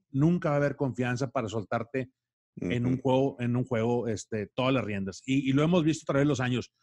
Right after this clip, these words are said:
Speaker 1: Oye, Tom Brady, Tom Brady,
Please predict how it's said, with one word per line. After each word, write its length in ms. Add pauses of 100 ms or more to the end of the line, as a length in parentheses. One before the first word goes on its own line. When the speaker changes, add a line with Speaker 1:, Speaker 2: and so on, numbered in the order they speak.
(300)
Speaker 1:
Oye, 420 (460)
Tom 200
Brady, 300
Tom 180
Brady, 400